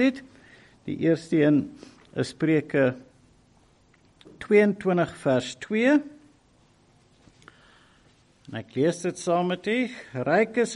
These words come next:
en armes ontmoet mekaar. Die Here het hulle almal gemaak."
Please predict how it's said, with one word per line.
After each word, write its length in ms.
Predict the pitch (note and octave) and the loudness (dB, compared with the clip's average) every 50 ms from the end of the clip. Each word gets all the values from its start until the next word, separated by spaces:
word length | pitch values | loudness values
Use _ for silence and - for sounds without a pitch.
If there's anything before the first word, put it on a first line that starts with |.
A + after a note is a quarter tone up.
| G#3+ | -4
en 80 | G3+ - | -4 -4
armes 640 | - F3 F3+ F#3 F3+ F3+ F#3 F3+ F3 - - - - - | -2 0 0 0 0 -2 -2 -2 -2 -4 -8 -14 -10 -6
ontmoet 480 | D#3 D#3 D3 - - F#3+ A3 G#3+ G#3+ G3 | -6 -6 -4 -4 -2 -4 -4 -2 -4 -6
mekaar. 540 | F#3 - - - D3+ C#3 C3 B2 B2 A2 - - - _ _ _ _ | -6 -4 -4 -2 0 2 2 2 0 -2 -6 -16 -20 _ _ _ _
Die 240 | - B2 B2 B2+ C#3 | -8 -6 -4 -2 0
Here 400 | D3+ E3 F#3+ G#3+ A3+ A3 G3+ F3 - _ - | 0 0 2 0 0 0 -2 -6 -12 _ -10
het 180 | A#2 A#2 - - | -10 -8 -6 -6
hulle 220 | A#2+ A#2 A#2 A2 | -4 -4 -4 -4
almal 480 | - C3 C#3 D3 D3+ D#3+ D#3+ D#3+ E3 D#3+ - - - - - - | -4 -4 -2 0 2 2 2 0 0 -4 -10 -20 -20 -14 -8 -6
gemaak." 500 | F3 E3+ D3+ C3 B2 A#2+ A#2 A2+ - - | -2 0 0 0 0 0 -2 -4 -6 -14